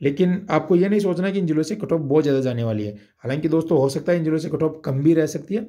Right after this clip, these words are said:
लेकिन जो मैं आपको एक यहाँ पर जो एक मोटा-मोटा आइडिया बता रहा हूँ कि इन ज़िलों की जो पिछली बार भी कट ऑफ आप देख सकते हो, थोड़ी सी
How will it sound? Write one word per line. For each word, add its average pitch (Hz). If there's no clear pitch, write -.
लेकिन 165
जो 185
मैं 185
आपको 175
एक 170
यहाँ 151
पर 151
जो 147
एक 151
मोटा-मोटा 147
आइडिया 139
बता 120
रहा 127
हूँ 190
कि 165
इन 180
ज़िलों 160
की 160
जो 151
पिछली 156
बार 151
भी 143
कट 139
ऑफ 139
आप 131
देख 123
सकते -
हो, 185
थोड़ी 123
सी 214